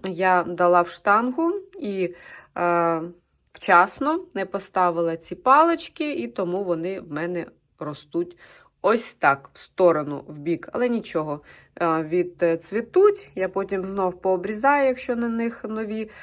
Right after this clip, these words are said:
е, квіти не будуть з'являтись. І знову дам ш-, е, дам відпочити цим квітам. Взагалі, ось ця одна із нових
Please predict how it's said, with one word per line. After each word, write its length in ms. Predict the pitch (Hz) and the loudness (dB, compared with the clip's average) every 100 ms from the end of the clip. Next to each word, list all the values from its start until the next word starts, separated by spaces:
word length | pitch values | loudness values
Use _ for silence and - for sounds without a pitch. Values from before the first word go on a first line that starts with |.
| - - | -18 -8
е, 100 | 208 | -6
квіти 360 | 208 220 214 202 | -6 -8 -4 -4
не 120 | 202 | -4
будуть 380 | 190 190 190 170 | -4 -4 -6 -6
з'являтись. 840 | 180 190 190 190 185 185 175 175 | -2 -2 0 0 0 -2 -6 -6
І 200 | - 226 | -8 -8
знову 400 | 180 170 180 170 | -8 -6 -4 -6
дам 260 | 170 165 165 | -6 -8 -10
ш-, 100 | - 285 | -16 -12
е, 340 | 156 156 156 - | -8 -6 -6 -8
дам 340 | 151 156 165 - - - - - - _ _ _ _ - | -8 -6 -8 -12 -20 -20 -20 -20 -20 _ _ _ _ 0
відпочити 840 | 320 - 247 - - 170 170 165 - | 2 4 0 0 -2 -2 -2 -8 -10
цим 240 | - 175 170 | -8 -6 -4
квітам. 400 | 180 170 175 165 | -2 -2 -2 -2
Взагалі, 400 | 185 214 240 302 | -2 -2 -2 -2
ось 280 | 190 190 | -2 -6
ця 360 | - 226 262 277 - _ - | -2 2 2 0 -10 _ -4
одна 360 | 175 165 190 190 | -2 0 0 0
із 520 | 180 170 175 - - | 0 -4 -12 -14 -8
нових 760 | 165 175 180 160 147 - - | -4 0 0 0 -4 -8 -18